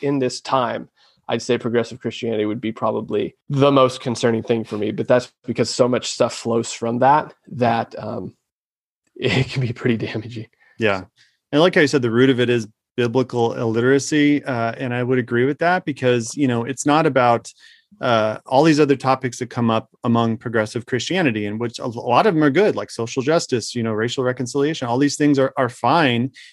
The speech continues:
Speaker 2: Uh, but at, at the core of that, what I've seen is that, you know, and it's not the fact, like you said, that they don't, quote, know the Bible or haven't studied it. It's the fact that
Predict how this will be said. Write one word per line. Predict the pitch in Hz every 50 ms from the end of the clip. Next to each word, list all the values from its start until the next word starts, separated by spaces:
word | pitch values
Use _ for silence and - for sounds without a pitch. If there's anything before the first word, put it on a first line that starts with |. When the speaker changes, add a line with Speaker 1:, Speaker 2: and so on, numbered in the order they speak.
| _ _ -
Speaker 2:
Uh, | 139 127 123 123 127
but | 120 127 139 139 139 135 -
at, | 151 147 135 -
at | 156 143 127 -
the | 143 131
core | 127 - - 180 214 262 262 185
of | 127 107 104
that, | 107 101 104 117 131 139
what | 131 127 123
I've | 139 196 202 180
seen | - - 113 110 113 123
is | 120 117 110 120
that, | 131 127 123 123 123 - - 151
you | 151 135
know, | 127 127
and | 127 131
it's | 131 127 - 151
not | 151 190 -
the | - 120
fact, | - - 117 117 120 -
like | 120 110 -
you | 131 127
said, | - - 117 107
that | 117 104 -
they | 120 120
don't, | 123 120 120 117 -
quote, | - - 131 - -
know | 120 123 127
the | 127 117 107
Bible | 107 107 110 113 117 117
or | 107
haven't | 104 113 113 104
studied | 95 - - 123 135 135 120 101
it. | 104 101
It's | 104 - -
the | 117
fact | - - 117 117 117 -
that | 117 113 113